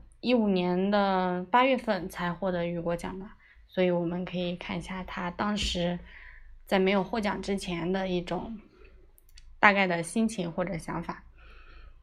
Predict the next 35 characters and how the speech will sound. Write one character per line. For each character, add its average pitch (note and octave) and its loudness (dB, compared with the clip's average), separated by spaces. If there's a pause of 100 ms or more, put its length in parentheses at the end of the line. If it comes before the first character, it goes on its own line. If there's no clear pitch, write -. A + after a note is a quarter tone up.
(400)
我 F#3 4
想 F#3+ 2
应 F#3+ 4
该 G3+ 6
没 F#3+ 2
有 G#3 2
什 F#3 -2
么 D#3+ -4
大 F3 2
的 E3 -2
变 E3+ -2
化， F#3+ -6 (240)
宠 F#3 4
辱 F#3 8
不 F3+ 0
惊 F#3+ 4
了 F3+ 4
吧。 E3+ -6 (1900)
好， G3+ 0
下 G#3+ 2
面 G#3 4
开 A3 2
始 G#3 -4
内 G#3+ 2
容 G3 4
的 G3+ 0
分 G#3+ 2
享。 - -4 (2750)
童 A3 8
年 A#3 6
的 A3 6
一 G3+ 2
个 A3 6
夜 A3 6
晚， F#3+ -2